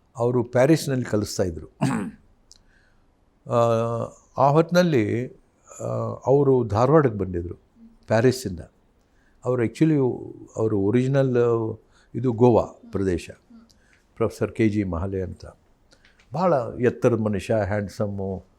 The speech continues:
ಆಮೇಲೆ ಫ್ರೆಂಚ್ ಕಲಿಸ್ತಾ ಇದ್ರು. ಫ್ರೆಂಚ್, ಫಿಲಾಸಫಿ, ಲಿಟ್ರೇಚರ್ ಎಲ್ಲದರೊಳಗೂ ಇಂಟ್ರೆಸ್ಟ್ ಅವ್ರಿಗೆ.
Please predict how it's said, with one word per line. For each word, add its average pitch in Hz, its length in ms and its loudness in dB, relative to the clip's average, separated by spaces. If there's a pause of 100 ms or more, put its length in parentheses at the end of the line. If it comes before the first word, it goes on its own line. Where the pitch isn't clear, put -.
(340)
ಆಮೇಲೆ 98 680 -4 (160)
ಫ್ರೆಂಚ್ 123 340 0
ಕಲಿಸ್ತಾ 98 360 -4
ಇದ್ರು. 95 420 -8 (460)
ಫ್ರೆಂಚ್, 113 420 -4
ಫಿಲಾಸಫಿ, 104 680 -2
ಲಿಟ್ರೇಚರ್ 104 720 -2
ಎಲ್ಲದರೊಳಗೂ 135 460 2
ಇಂಟ್ರೆಸ್ಟ್ 98 420 -4
ಅವ್ರಿಗೆ. 87 340 -8